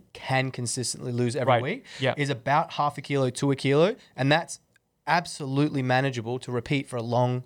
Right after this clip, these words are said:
Speaker 1: period
Speaker 2: Correct.
Speaker 1: of time.
Speaker 2: Yeah.
Speaker 1: If you're losing, like, two, three, four kilos a week, just
Speaker 2: Right.
Speaker 1: as your, like, the weight to lose,
Speaker 2: If,
Speaker 1: that'll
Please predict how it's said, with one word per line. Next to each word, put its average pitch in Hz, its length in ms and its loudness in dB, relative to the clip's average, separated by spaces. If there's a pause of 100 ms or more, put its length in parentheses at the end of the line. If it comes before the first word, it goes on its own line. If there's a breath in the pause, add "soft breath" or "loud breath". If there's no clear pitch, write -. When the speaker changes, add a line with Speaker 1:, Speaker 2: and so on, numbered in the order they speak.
Speaker 1:
period 120 240 0
Speaker 2:
Correct. 147 160 4
Speaker 1:
of 131 80 -2
time. 214 100 -4 (300 loud breath)
Speaker 2:
Yeah. 151 140 4
Speaker 1:
If - 100 -4
you're 214 140 0
losing, 254 360 -6
like, 139 220 -8
two, 170 380 -2
three, 156 800 -2
four 143 420 -2
kilos 143 340 -2
a 135 80 0
week, 143 240 0
just 139 180 -4
Speaker 2:
Right. 123 100 4
Speaker 1:
as 120 60 0
your, 147 140 -6
like, 143 260 -10
the 139 80 -6
weight 135 200 0
to 135 100 -8
lose, 160 240 0
Speaker 2:
If, - 80 4
Speaker 1:
that'll 190 240 2